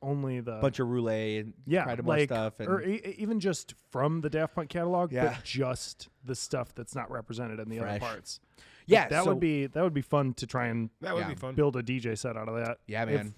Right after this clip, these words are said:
Speaker 1: we ever do for, uh, yeah, we'll talk about that.
Speaker 2: We'll talk about that off mic.
Speaker 1: <laughs> I've got an idea for that.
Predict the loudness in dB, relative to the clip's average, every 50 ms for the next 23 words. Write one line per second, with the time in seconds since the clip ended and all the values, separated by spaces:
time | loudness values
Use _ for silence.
0 | -16 -10 -6 -4 -2 -2 -2 -2 -4 -4 -2 -4 -4 -6 -8 -14 -14 -10 -8 -8
1 | -8 -8 -12 _ _ -20 -20 -18 -16 -16 -16 -18 _ _ _ -14 -6 -4 -4 -4
2 | -4 -6 -10 -12 -14 -16 -16 -12 -8 -6 -4 -2 -2 -2 -2 -2 -4 -4 -2 -2
3 | -2 -2 2 2 4 4 4 2 0 0 0 2 2 2 2 2 2 0 0 0
4 | -2 -2 -4 -4 -4 -4 -6 -8 -8